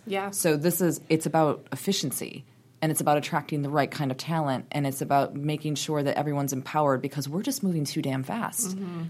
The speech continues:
Speaker 2: Like, you can't, it's, it's not how, you know, <laughs> it's, it's not how it used to be. <laughs>
Speaker 1: Mm-hmm.
Speaker 2: I sound like the old lady. It's not how it used to be.
Speaker 1: <laughs>
Speaker 2: But,
Speaker 1: Well, you
Speaker 2: you know?
Speaker 1: mentioned, so you mentioned a, a, a phrase. You said, you know, your brand is your operating system. Can
Speaker 2: Mm-hmm.
Speaker 1: you, can we unpack that a little bit? Can you
Speaker 2: Yeah.
Speaker 1: explain what you mean by that?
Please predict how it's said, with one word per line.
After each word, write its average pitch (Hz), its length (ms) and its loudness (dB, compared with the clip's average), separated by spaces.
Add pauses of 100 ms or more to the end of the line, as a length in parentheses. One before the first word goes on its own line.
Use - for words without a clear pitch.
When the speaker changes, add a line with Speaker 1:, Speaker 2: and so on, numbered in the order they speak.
Speaker 2:
Like, 160 140 -4
you 214 100 0
can't, 240 380 0
it's, 170 240 -2
it's 185 180 0
not 202 220 0
how, 185 400 0 (580)
you 185 140 6
know, - 120 4 (120)
<laughs> - 180 -8
it's, - 140 2
it's 196 200 6
not 214 220 6
how 254 140 4
it 240 80 2
used 254 200 4
to 175 60 2
be. 156 180 10
<laughs> - 60 4
Speaker 1:
Mm-hmm. 202 320 4
Speaker 2:
I 196 40 8
sound 226 160 8
like 220 100 4
the 190 100 4
old 175 140 4
lady. 170 140 4
It's - 100 -6
not - 100 0
how 320 120 4
it 302 100 6
used 294 180 4
to 247 80 6
be. - 80 2
Speaker 1:
<laughs> 208 400 2
Speaker 2:
But, 190 300 8 (180)
Speaker 1:
Well, 240 100 8
you 302 100 8
Speaker 2:
you 330 40 8
know? - 60 6
Speaker 1:
mentioned, 359 360 4
so 311 100 2
you 285 100 4
mentioned 302 260 0
a, 190 580 6
a, 170 180 2
a 170 40 0
phrase. 170 560 4
You 180 60 -4
said, 165 420 -2
you 185 120 -4
know, 170 60 -2
your 170 140 0
brand 165 340 -2
is 165 140 -2
your 151 140 -2
operating 156 480 -4
system. 147 500 -8
Can 156 120 0
Speaker 2:
Mm-hmm. - 60 0
Speaker 1:
you, 240 300 0
can 254 160 -4
we 285 60 0
unpack 277 320 0
that 262 160 2
a 262 40 -2
little 262 180 -2
bit? 269 200 -2
Can 269 120 -2
you - 40 0
Speaker 2:
Yeah. 254 80 0
Speaker 1:
explain 208 320 -4
what 208 100 -6
you 208 60 -6
mean 196 140 -4
by 208 100 -2
that? 226 260 -4